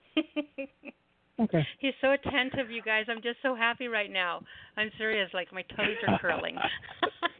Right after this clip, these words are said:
Speaker 2: Now, um, I was just telling a friend of mine, I passed along a poetry prompt to her that I saw on, um, Kaveh Khanum's Instagram page.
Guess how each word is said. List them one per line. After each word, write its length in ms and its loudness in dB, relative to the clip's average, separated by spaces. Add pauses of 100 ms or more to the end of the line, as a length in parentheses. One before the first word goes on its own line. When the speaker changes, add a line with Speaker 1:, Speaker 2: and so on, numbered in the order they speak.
(1120)
Speaker 2:
Now, 340 6 (540)
um, 500 2 (1400)
I 100 6
was 180 6 (140)
just 200 2 (180)
telling 300 0
a 80 -6
friend 200 -12
of 80 -10
mine, 220 -6
I 80 -6
passed 340 -4
along 320 -2
a 60 -6
poetry 380 -6
prompt 340 -12
to 80 -4
her 240 -6
that 100 -10
I 100 -4 (120)
saw 280 0 (120)
on, 320 -2
um, 360 -2 (540)
Kaveh 260 2
Khanum's 360 2
Instagram 520 -2
page. 260 0